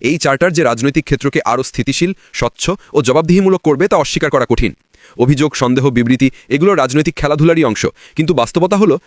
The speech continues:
সরকার যে প্রক্রিয়াটা নিয়েছে, সেটা সাংবিধানিক, স্বচ্ছ এবং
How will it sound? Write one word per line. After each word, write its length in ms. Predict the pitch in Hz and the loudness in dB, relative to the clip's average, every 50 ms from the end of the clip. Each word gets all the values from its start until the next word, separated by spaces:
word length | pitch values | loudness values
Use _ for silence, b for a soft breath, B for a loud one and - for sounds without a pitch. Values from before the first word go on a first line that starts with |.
| b b - - | b b -6 -4
সরকার 220 | 135 131 - 180 180 180 | -2 -2 -2 -2 0 -2
যে 40 | 196 - | -2 0
প্রক্রিয়াটা 380 | 143 139 - 185 202 202 - 202 | -2 -2 -2 -2 -2 0 0 0
নিয়েছে, 320 | 190 185 190 - - 123 - b b b b | 0 0 0 0 0 -4 -4 b b b b
সেটা 160 | - 135 147 135 - | -4 -2 -2 -2 -2
সাংবিধানিক, 460 | 139 117 123 135 139 139 160 190 202 - b b b b - | -2 0 0 0 0 0 0 -2 -4 -8 b b b b -6
স্বচ্ছ 240 | - 123 - - - - 196 - - b b b | -4 -4 -4 -2 -2 -2 -2 -2 -4 b b b
এবং 200 | - 139 147 165 | -2 0 0 0